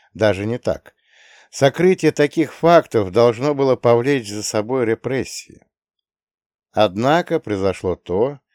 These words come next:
чего точно Рюмин не ожидал,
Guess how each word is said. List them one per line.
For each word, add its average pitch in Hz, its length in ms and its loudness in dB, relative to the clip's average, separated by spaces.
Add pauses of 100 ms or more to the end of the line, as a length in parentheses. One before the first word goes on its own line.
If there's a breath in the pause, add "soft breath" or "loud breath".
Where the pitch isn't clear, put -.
(160)
чего 135 340 0
точно 131 560 -2
Рюмин 95 380 -2
не 101 120 -4
ожидал, 90 600 -6